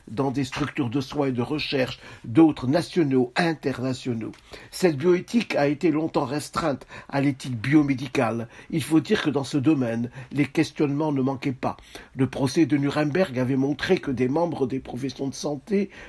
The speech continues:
praticiens et chercheurs, avaient accompagné la politique nazie au mépris du respect de la dignité de la personne humaine. En outre,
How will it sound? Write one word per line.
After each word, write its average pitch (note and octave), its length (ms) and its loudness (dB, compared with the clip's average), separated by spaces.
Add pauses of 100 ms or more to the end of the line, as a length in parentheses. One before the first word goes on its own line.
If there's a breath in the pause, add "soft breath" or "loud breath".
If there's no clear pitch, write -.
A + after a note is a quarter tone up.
(120 loud breath)
praticiens D3+ 560 0
et B2+ 100 -6
chercheurs, D#3+ 600 -4 (280 loud breath)
avaient C#3 280 2
accompagné C#3+ 600 0
la B2+ 120 0
politique C3 480 -4
nazie B2 440 -2 (260 loud breath)
au E3 120 4
mépris E3+ 400 0
du C#3 100 -2
respect C#3+ 500 0
de B2+ 120 -2
la B2 140 0
dignité C#3 480 0
de C3+ 60 0
la B2+ 120 -2
personne C3+ 400 -2
humaine. A#2+ 460 0 (260 loud breath)
En C3 240 4
outre, D3 320 0